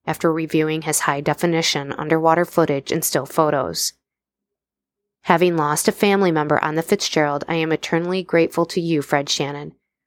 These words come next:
for your hard work and determination in solving this case once and for all. The crew can finally rest in peace. I would also like to thank you for being the first person ever to recognize the Fitzgerald as a gravesite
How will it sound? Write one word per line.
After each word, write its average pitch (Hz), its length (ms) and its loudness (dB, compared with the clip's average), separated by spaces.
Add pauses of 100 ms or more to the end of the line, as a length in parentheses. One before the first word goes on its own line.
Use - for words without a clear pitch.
for - 120 2
your 151 160 4
hard 165 280 2
work 175 380 0
and 175 100 -2
determination 156 760 0
in 170 120 -4
solving 160 440 0
this 165 140 0
case - 360 0
once 156 300 -2
and 190 140 -6
for 156 180 0
all. 143 320 -4 (760)
The 175 100 2
crew 151 280 2
can 180 220 0
finally 156 360 0
rest 143 300 0
in 165 80 2
peace. - 480 -4 (1000)
I 165 80 2
would 160 120 4
also 156 300 2
like 175 180 2
to 190 100 2
thank 175 300 0
you 160 80 2
for 156 160 -2
being 160 280 -2
the 151 40 -6
first 165 380 0
person 175 420 0
ever 165 400 -2
to - 120 -4
recognize 165 560 0
the 175 100 2
Fitzgerald 170 580 2
as 165 100 2
a 175 60 2
gravesite 160 680 2